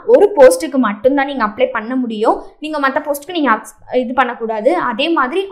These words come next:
online அப்ளிகேஷனா போடுறத மட்டும்தான் அவங்க accept பண்ணிக்குவாங்க. மத்த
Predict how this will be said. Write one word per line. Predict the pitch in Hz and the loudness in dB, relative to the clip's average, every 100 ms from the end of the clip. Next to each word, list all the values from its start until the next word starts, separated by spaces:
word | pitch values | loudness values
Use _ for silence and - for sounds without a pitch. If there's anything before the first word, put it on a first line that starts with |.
| - | 0
online | 294 381 392 381 320 | 2 0 -6 -4 -6
அப்ளிகேஷனா | 240 269 269 269 233 - | -4 2 2 2 -6 -12
போடுறத | 240 233 233 220 | -8 -6 -4 -6
மட்டும்தான் | 214 247 294 330 | -8 -4 -2 -2
அவங்க | 254 | -4
accept | 214 - 277 254 | -10 -10 -10 -10
பண்ணிக்குவாங்க. | 220 214 220 208 302 - - _ | -12 -12 -12 -2 -2 -2 -12 _
மத்த | 359 349 | -6 0